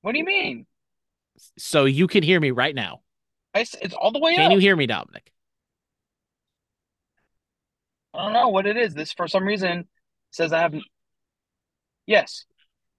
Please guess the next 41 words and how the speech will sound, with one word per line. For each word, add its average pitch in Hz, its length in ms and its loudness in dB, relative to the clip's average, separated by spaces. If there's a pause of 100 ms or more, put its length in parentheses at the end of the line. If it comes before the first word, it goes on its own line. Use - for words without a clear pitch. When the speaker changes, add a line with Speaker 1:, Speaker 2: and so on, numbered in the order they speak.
(320)
Speaker 1:
Yes. - 420 -4 (840)
Speaker 2:
Yes, 117 280 -4
you 127 60 -6
could. 123 180 -4 (640)
Speaker 1:
Can 147 100 -6
you 147 80 -2
Speaker 2:
I - 60 2
Speaker 1:
hear 170 80 4
Speaker 2:
can 131 60 4
Speaker 1:
me? - 20 6
Speaker 2:
hear 131 120 4
you. 175 200 6
Can 117 160 -2
you 117 140 -2
hear 185 120 2
me? 202 300 0 (2500)
Can 123 120 -4
you 120 60 -2
hear 139 100 0
me 170 60 2
now? 143 300 0 (1700)
Okay. 285 300 2 (160)
Can 349 120 8
you 392 80 4
Speaker 1:
Yes. - 0 -
Speaker 2:
just 381 180 2
fuck? 320 260 4
You 262 240 2
never 403 240 6
s-, 320 140 2
gave 320 300 2
me 381 120 4
a 294 60 2
fucking 359 340 4
answer. 311 460 0 (160)
You 285 160 -2
just 330 180 -2
were 311 100 -4
Speaker 1:
Yes. 370 220 2
Speaker 2:
saying 339 120 0
nothing. 262 440 -2